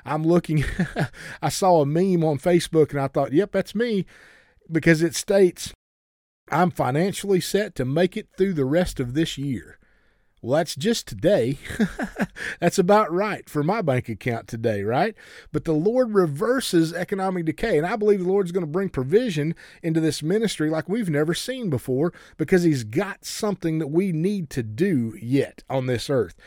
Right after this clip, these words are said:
The Lord reverses and restores the years of emotional destruction and discouragement that you faced. Listen, you got emotional scars, you've got emotional wounds, you've got discouragement, despair. Give it to the Lord.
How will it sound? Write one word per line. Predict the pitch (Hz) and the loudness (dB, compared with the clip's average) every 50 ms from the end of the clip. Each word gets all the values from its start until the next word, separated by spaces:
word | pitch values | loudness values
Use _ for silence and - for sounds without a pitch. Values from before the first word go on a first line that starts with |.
| - - _ _ - | -20 -20 _ _ -4
The | 127 | 0
Lord | 139 160 185 196 175 | 2 4 4 4 4
reverses | 156 143 127 127 170 196 220 208 - 220 208 - - | 4 2 2 2 4 4 4 2 2 -2 -4 -4 -4
and | 170 170 165 156 | -4 -2 -2 0
restores | 151 131 - - - 214 214 214 214 170 139 | 0 -2 -4 0 2 2 4 4 2 2 0
the | 143 147 | -2 -4
years | 139 156 190 208 220 220 180 170 | -2 -2 -2 0 0 0 0 0
of | 160 | 0
emotional | 151 143 143 156 180 226 247 - - - 175 151 139 | 0 0 2 4 4 4 4 2 -2 -2 -2 -2 0
destruction | 135 120 - - - 165 151 147 - - 180 185 180 - - - - - | -2 -4 -4 -2 0 0 0 0 0 -4 -4 -4 -4 -6 -12 -20 -12 -2
and | 151 160 160 156 | 0 0 2 2
discouragement | 147 - - - - 254 247 254 240 180 139 123 127 135 113 123 | 0 -2 -4 -8 -6 -2 2 4 4 4 4 2 -4 -6 -6 -8
that | 127 | -6
you | 123 127 123 107 | -4 -4 -4 -4
faced. | - - 135 117 92 - - - - - - _ _ _ _ _ _ _ _ _ _ - | -4 -2 -2 -2 -4 -4 -12 -16 -18 -18 -20 _ _ _ _ _ _ _ _ _ _ -6
Listen, | - 180 208 202 - - 110 87 - _ _ _ _ _ - | 0 0 0 0 0 -4 -4 -6 -12 _ _ _ _ _ -6
you | 147 175 | -6 -4
got | 175 220 226 202 175 - | 2 2 2 2 0 -4
emotional | - 170 160 180 214 208 190 - 190 185 160 151 156 - - | -2 0 2 6 4 4 4 4 -2 -2 -2 -2 -4 -6 -12
scars, | 123 - - - 180 185 190 202 220 214 190 147 | -12 -10 -6 0 2 4 4 4 2 0 0 -2
you've | 175 165 | -4 -2
got | 175 185 170 | 0 0 2
emotional | 156 147 165 190 190 - - 156 131 117 | 2 2 4 2 2 2 0 -4 -4 -2
wounds, | 120 139 160 180 196 208 220 226 226 - - - - - _ | 0 2 2 4 2 2 0 -2 -4 -6 -8 -16 -20 -18 _
you've | - 160 165 | -6 -4 2
got | 160 214 175 156 | 2 2 2 2
discouragement, | 151 131 - - - - 196 196 202 208 214 185 185 220 214 156 | -4 -6 -6 -6 -6 -4 -4 0 0 0 0 0 -2 -4 -4 -4
despair. | 139 131 - - - 190 - 190 196 202 208 214 226 220 - - - _ _ _ _ _ _ _ - 139 135 | -6 -6 -6 -6 -8 -6 -4 -2 -2 0 0 0 -2 -2 -6 -12 -20 _ _ _ _ _ _ _ -12 -8 -2
Give | 156 233 254 | -2 -2 -2
it | 269 - | -2 -4
to | - 214 | -2 0
the | 175 156 | 0 0
Lord. | 135 131 151 180 226 247 220 - | 0 0 2 2 0 0 -2 -6